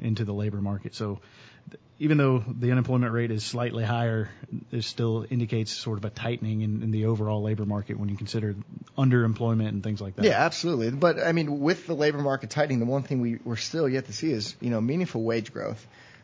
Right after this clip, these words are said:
Speaker 2: Um, rose zero point two percent in the month for an annual gain of two point five percent. Now, that's above where we're seeing inflation right now, but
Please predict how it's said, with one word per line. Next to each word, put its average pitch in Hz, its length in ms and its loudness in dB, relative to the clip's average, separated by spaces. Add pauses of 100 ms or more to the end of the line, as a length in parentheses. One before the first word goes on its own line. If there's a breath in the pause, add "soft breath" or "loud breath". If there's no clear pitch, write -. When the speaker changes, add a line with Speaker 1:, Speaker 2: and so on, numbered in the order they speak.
Speaker 2:
Um, 107 500 2 (200)
rose 120 380 2 (220)
zero 170 280 0
point 170 220 0
two 160 100 -2
percent 143 340 2
in 135 60 2
the 135 60 4
month 135 320 2
for - 120 -4
an 123 60 0
annual 123 240 0
gain 123 180 0
of 107 100 -6
two - 200 -2
point 120 240 -4
five 117 240 2
percent. 113 240 -4
Now, 117 100 4
that's 120 200 2
above 131 360 2
where 123 120 0
we're 123 60 0
seeing 123 220 0
inflation 131 480 0
right 104 180 -4
now, 98 220 -4
but 113 200 -6